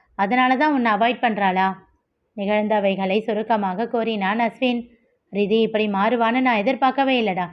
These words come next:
நாங்க கல்யாணத்துக்கு முன்னாடி என்னெல்லாம் பிளான் பண்ணி வச்சிருந்தோம் தெரியுமா?" "அப்படி இல்ல அஸ்வின்,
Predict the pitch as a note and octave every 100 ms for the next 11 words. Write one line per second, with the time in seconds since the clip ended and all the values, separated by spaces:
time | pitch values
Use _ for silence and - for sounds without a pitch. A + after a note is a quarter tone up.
0 | - _ _ G3+ G3+ F#3+ G3+ F#3 G3+ G3
1 | G3 G#3+ F#3+ F#3 F#3 A#3+ A3+ G#3 A#3+ C4+
2 | C4 A#3+ A#3 B3 A#3+ A3+ A3 A#3 A3 G#3+
3 | A3+ A3 A#3 C4 B3 - _ _ _ _
4 | _ _ - F#3 B3 B3+ B3+ C#4+ E4+ A#3+
5 | - G3